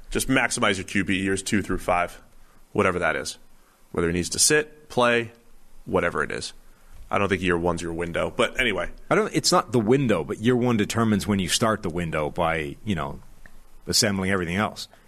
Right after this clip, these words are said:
Speaker 1: Pickett's your three. We'll get to your four in a minute, but it's team building season, and the only true guaranteed quality pickup this season is Manscaped. Not as smooth as yesterday.
Speaker 2: No,
Speaker 1: But
Speaker 2: I mean,
Speaker 1: they're the leaders in below-the-waist grooming.
Speaker 2: How could it be?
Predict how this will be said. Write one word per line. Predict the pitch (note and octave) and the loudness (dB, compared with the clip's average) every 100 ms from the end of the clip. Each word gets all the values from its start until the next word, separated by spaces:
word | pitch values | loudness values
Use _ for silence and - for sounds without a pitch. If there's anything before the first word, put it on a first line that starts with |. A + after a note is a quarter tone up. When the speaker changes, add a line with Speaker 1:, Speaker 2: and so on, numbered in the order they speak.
| - | -20
Speaker 1:
Pickett's | - D#3+ F3 D#3+ | -2 0 0 0
your | D#3+ C#3+ | 2 2
three. | - B2+ B2 | 2 4 4
We'll | A2+ | 4
get | C3 C3 | 0 0
to | |
your | B2+ A2+ | 0 0
four | - A#2 | 4 4
in | A2 | 4
a | |
minute, | G2+ G2 | 4 2
but | F#2+ | 2
it's | F#2+ | -2
team | - D#3 E3 | 0 2 4
building | C#3+ B2 A2+ | 4 4 2
season, | G#2 B2 A#2 A#2+ | 2 4 4 4
and | C#3 | 4
the | F3 | 6
only | G#3+ C#4 C#4+ | 4 4 4
true | C#4 C4+ | 4 4
guaranteed | A#3+ B3 A#3+ B3 A#3+ | 4 2 2 2 4
quality | A#3+ A#3+ A#3 | 4 4 4
pickup | A#3 A#3+ G#3+ G#3 | 2 2 2 2
this | F3+ | 0
season | - E3+ D#3+ D#3 | 2 2 2 4
is | D#3+ C#3+ | 2 2
Manscaped. | D3 C3+ A#2+ A2 F#2+ - - - - - - - - - - | 2 2 2 -2 -2 -6 -16 -20 -20 -20 -20 -20 -20 -20 0
Not | B2+ | 2
as | A#2+ | 2
smooth | - G2 E2 | 2 0 0
as | |
yesterday. | E2 - - - E2+ | -4 -6 -6 -6 -2
Speaker 2:
No, | E2+ - | -2 0
Speaker 1:
But | |
Speaker 2:
I | - | 2
mean, | |
Speaker 1:
they're | E3+ G3+ | 4 2
the | |
leaders | A#3 E3+ C3 A#2+ | 2 2 2 0
in | A2 | 2
below-the-waist | A2+ A#2 A#2 A2+ - | 4 4 2 0 2
grooming. | G2 F2+ | 0 2
Speaker 2:
How | F2+ | 0
could | F2 G2 | 0 -2
it | F2 | -2
be? | - | -8